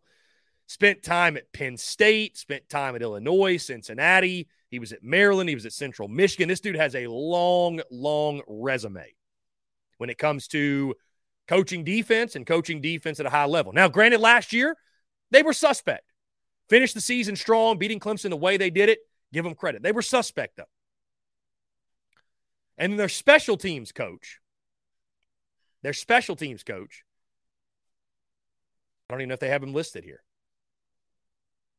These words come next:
I don't even see him. Okay, no love for, for special teams, I guess, from Tennessee.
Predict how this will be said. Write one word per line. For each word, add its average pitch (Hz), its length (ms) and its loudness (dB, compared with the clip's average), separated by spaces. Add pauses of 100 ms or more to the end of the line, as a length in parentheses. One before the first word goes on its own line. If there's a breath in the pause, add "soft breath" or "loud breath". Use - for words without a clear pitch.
(220)
I 190 80 4
don't 262 120 4
even 254 120 -4
see 277 180 -4
him. 190 100 -4 (760)
Okay, 147 220 -8 (140)
no 143 160 -4
love 165 300 -2
for, 147 200 -6 (280)
for 156 100 -10
special 170 400 0
teams, 117 280 -10
I 101 100 -8
guess, 95 200 -14
from 98 120 -20
Tennessee. 104 400 -14